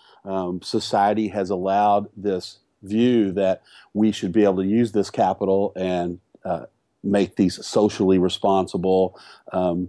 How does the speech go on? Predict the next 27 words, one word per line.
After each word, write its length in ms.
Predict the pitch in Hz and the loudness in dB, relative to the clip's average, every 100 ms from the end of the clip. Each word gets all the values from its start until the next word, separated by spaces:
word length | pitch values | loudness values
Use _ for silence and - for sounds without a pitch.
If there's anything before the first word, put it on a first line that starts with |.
| - | -2
generally 600 | 104 107 104 101 98 92 | 2 4 4 4 4 2
sort 260 | - 98 | -2 0
of 160 | 92 87 - | 0 -2 -2
left-leaning 1120 | 101 107 110 110 - _ - 107 110 101 92 | 2 4 4 2 -6 _ -4 0 0 0 -2
investments 640 | 98 95 104 104 - 95 92 | -2 0 2 0 -2 -4 -6
because 340 | - 101 92 | -8 -4 -2
it's 160 | 92 - | -2 -4
good, 500 | 120 131 113 98 92 - - - - _ - | 0 4 4 2 -2 -10 -20 -20 -20 _ -10
um, 440 | 107 101 90 92 - _ | -4 -4 -4 -6 -12 _
while 440 | 123 110 107 104 _ _ _ _ - | 2 4 2 -2 _ _ _ _ -10
a 100 | 107 | -10
big 520 | 98 - 98 123 117 _ _ _ | -10 -8 0 0 0 _ _ _
swath 560 | - - 110 110 107 113 | -20 -6 0 0 0 -4
of 80 | |
America 480 | 104 104 107 107 107 | -4 -2 -2 -2 -4
sort 220 | - 110 | -4 -4
of 60 | 98 | -4
slept 480 | - - 110 110 - | -6 0 2 0 -2
thinking 340 | 107 95 104 | -6 -4 -4
that 120 | 101 | 0
it 160 | 104 98 | -2 0
was, 160 | 104 98 | -2 0
well, 300 | 110 110 104 | 4 4 4
that's 220 | 104 - | 2 0
not 200 | 104 101 | -2 0
really, 400 | 104 101 98 98 _ _ _ _ _ _ | 2 2 2 -2 _ _ _ _ _ _
uh, 180 | 95 | -10